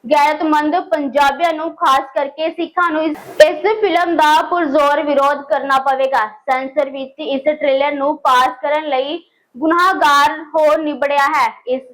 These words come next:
ਇਹ ਕੋਈ ਪਹਿਲਾ ਮਾਮਲਾ ਨਹੀਂ ਹੈ ਜਦ ਕੰਗਨਾ ਨੇ ਸਿੱਖਾਂ ਨੂੰ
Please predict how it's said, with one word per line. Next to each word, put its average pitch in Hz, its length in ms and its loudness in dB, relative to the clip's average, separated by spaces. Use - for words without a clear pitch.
ਇਹ 277 280 2
ਕੋਈ 277 420 0
ਪਹਿਲਾ 269 580 2
ਮਾਮਲਾ 269 420 2
ਨਹੀਂ 285 240 -6
ਹੈ 226 120 -4
ਜਦ 240 380 -2
ਕੰਗਨਾ 269 460 -2
ਨੇ 285 220 -6
ਸਿੱਖਾਂ 294 400 -2
ਨੂੰ 302 380 -4